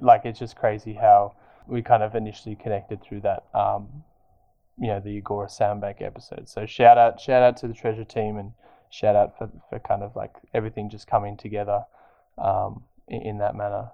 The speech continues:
And then kind of we, after this, like, big kind of couple hours of music, we kind of transitioned into poker,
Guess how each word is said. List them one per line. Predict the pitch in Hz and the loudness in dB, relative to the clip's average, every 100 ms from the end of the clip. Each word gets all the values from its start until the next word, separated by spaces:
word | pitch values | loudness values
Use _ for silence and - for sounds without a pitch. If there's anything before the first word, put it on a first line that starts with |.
| - | -8
And | 120 | 2
then | 123 123 | 2 4
kind | 123 120 | 4 4
of | 113 | 2
we, | 120 117 113 _ _ _ - | -6 -8 -12 _ _ _ 6
after | 131 135 | 6 6
this, | 135 127 | -4 -2
like, | 127 113 127 | -2 -2 -4
big | 120 117 - - | -6 -6 -10 0
kind | 120 | 2
of | 117 | 4
couple | 123 113 | 2 4
hours | 113 110 110 | 4 4 -2
of | |
music, | 107 110 104 107 - | -12 -12 -14 -16 -14
we | 104 104 | -14 -4
kind | 113 | -2
of | 107 - | -2 -4
transitioned | 110 107 107 - 107 104 | -6 -6 -10 -12 -12 -12
into | 104 - - | -12 -10 4
poker, | 113 123 135 139 | 4 4 0 -2